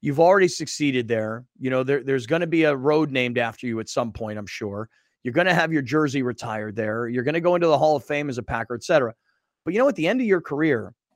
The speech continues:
the bright lights and the excitement of New York City, you know, and, and living in New York in a fancy, uh, uh, condo in New York City and going to all the restaurants in New York City and the nightlife of New York City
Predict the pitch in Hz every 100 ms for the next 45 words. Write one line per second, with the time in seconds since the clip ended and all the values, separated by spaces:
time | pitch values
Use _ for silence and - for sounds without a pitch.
0 | _ _ _ 147 123 165 233 226 147 165
1 | 180 160 139 120 - - 139 135 160 143
2 | 123 107 127 151 143 135 - 131 139 170
3 | _ _ _ _ _ - 139 170 143 156
4 | - _ 143 147 120 _ _ 117 123 175
5 | 190 202 202 185 170 160 160 151 151 143
6 | 123 - 120 117 - 156 151 156 165 156
7 | 147 135 127 127 127 120 _ _ 127 127
8 | 127 _ _ - _ - 160 165 143 117
9 | 117 135 160 156 - 160 143 110 - 139
10 | - 143 151 180 214 208 185 151 175 156
11 | 139 151 160 - 143 127 120 - 143 151
12 | 135 156 139 135 143 151 175 190 - 131
13 | 127 110 135 117 147 175 180 151 - -
14 | 156 127